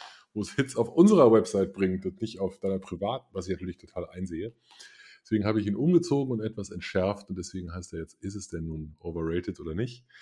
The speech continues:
Und das habe ich versucht, so ein bisschen zu diskutieren. Also ich, ich, ich akzeptiere vollkommen den, ähm, berechtigten Vorwurf, dass mindestens mal der erste Titel, äh, erste Titel massiv Clickbait war und eigentlich mag ich sowas gar nicht. Eigentlich finde ich das doof,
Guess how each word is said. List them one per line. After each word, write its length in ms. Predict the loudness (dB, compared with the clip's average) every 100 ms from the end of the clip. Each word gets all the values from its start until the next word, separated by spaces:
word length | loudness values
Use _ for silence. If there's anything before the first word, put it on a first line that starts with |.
| -20 -20 -20 _
Und 160 | 2 6
das 80 |
habe 80 | 8
ich 60 | 8
versucht, 260 | 8 4 6
so 80 |
ein 80 | 6
bisschen 260 | 8 6 4
zu 120 | 4
diskutieren. 560 | 2 0 -6 -2 -2 0
Also 240 | 0 0
ich, 180 | -4 -8
ich, 300 | -8 -8 -16 _ _ _ _ _ _ _
ich 100 | _
akzeptiere 580 | -12 -10 -12 -6 -4 -4
vollkommen 840 | -4 0 0 2 0 0 -4 -8 _ _ _ _ -8
den, 180 | -6 -4 -6
ähm, 460 | -6 -4 -6 -8 -16 _ 0
berechtigten 640 | 6 6 4 -2 0 -2
Vorwurf, 500 | 4 8 8 8 4
dass 220 | 0 0
mindestens 340 | -2 -2 -4 -4
mal 100 | -2
der 180 | -2
erste 340 | -2 -2 -2 -4
Titel, 480 | -2 -2 -2 -4 -6 _
äh, 160 | -10 -6
erste 180 | -4 -4
Titel 220 | -4 -6
massiv 440 | -8 -8 -10 -12
Clickbait 640 | -4 -4 -4 -6 -6 -8 -8
war 200 | -8 -8
und 120 | -8
eigentlich 360 | -6 -4 -4
mag 240 | -6 -10 -10
ich 80 | -8
sowas 300 | -6 -6 -8
gar 200 | -8 -4
nicht. 280 | -4 -6 -14
Eigentlich 220 | -16 -10
finde 120 | -10
ich 60 | -10
das 140 | -14
doof, 340 | -6 -6 -6